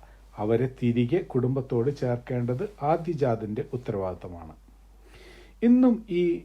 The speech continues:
തത്വം യഹൂദന്മാർ പാലിക്കുന്നതായി കാണാം. ഇസ്രായേലിൽ നിന്നും ആരെങ്കിലും നഷ്ടപ്പെട്ടു പോയാൽ,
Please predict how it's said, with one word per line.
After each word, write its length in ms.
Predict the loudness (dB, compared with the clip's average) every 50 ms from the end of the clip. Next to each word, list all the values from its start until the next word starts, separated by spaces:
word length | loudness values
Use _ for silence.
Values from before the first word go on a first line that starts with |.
| -14 -20 -20 -20 -20 -20 -20 -20 -20 -20 -14 -6 -2
തത്വം 440 | -2 -2 -2 -2 -6 -4 -4 -2 0 2
യഹൂദന്മാർ 720 | 0 0 2 4 4 4 4 4 2 0 -2 -2 -4 -4
പാലിക്കുന്നതായി 840 | -4 -4 -2 0 0 0 0 -2 -2 -6 -6 -6 -6 -6 -6 -6 -8 -10
കാണാം. 280 | -12 -10 -8 -8 -8 -8 -8 -12 -14
ഇസ്രായേലിൽ 580 | -14 -10 -4 -2 2 4 4 6 6 4 4 2
നിന്നും 280 | 0 0 0 0 -2 -4 -8 -6
ആരെങ്കിലും 540 | -4 -2 0 2 2 0 0 0 0 -2 -2
നഷ്ടപ്പെട്ടു 580 | -4 -4 -6 -8 -8 -10 -6 -4 -6 -6 -6 -8
പോയാൽ, 420 | -10 -8 -6 -6 -4 -4 -4 -6